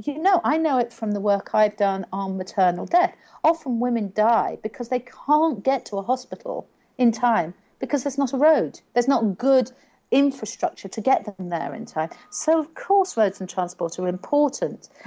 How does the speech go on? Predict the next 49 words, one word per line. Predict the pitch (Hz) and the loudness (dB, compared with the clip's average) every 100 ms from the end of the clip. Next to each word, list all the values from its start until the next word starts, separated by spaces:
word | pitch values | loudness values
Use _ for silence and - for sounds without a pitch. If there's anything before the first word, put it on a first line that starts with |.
| - | 0
and | 233 | 2
it | 233 | 2
matters | 240 285 269 226 226 | 4 2 0 -6 0
more | 240 226 175 | 2 4 2
if | 175 | 0
you're | 202 202 | 0 0
in | 196 | -2
a | |
place | 190 214 202 196 - | -2 2 2 2 2
where | 202 202 _ - | 2 2 _ -2
it | 233 | 0
doesn't | 226 214 | 0 -2
work. | 208 254 151 - _ _ _ 247 | -2 -2 -2 -6 _ _ _ 0
You | 220 | 0
know, | 180 | 0
so | - 220 | -4 0
that's | 262 254 | 2 2
going | 254 233 | -2 -4
to | - | -2
be | 226 | -2
a, | 214 | 0
a | 208 | -4
key | 202 - 233 240 | -6 -4 2 2
issue. | 233 185 - - - | 2 -6 -8 -14 -2
So | 392 | 2
it | 190 | 2
sort | 302 302 | 0 -2
of, | - - - | -4 -6 -4
it | 269 | -4
tells | - 294 339 320 - | -4 2 2 2 -2
you | 254 247 | -2 0
about, | 220 240 233 - _ _ _ 214 | 0 2 2 0 _ _ _ 0
a | |
little | 240 320 254 | 2 0 -4
bit | 214 - | -8 -4
about | 196 190 | -6 -6
the | 190 | -10
state | - 226 220 208 | -2 -2 0 0
of | 196 - _ _ - | 0 -2 _ _ -6
where | 202 240 247 | 2 4 4
things | - 220 208 208 | 0 -4 -4 -2
are | 202 185 | 0 0
in | 170 | -2
different | 175 175 175 - | -6 -12 -12 -14
countries | - 196 - 160 - 120 - - | -8 -8 -6 -6 -4 -6 -8 -2
and | 185 | 0
where | 196 185 | 2 2
development | 190 208 - 160 151 214 | 2 2 0 -4 -4 0
is. | 160 - | 0 -2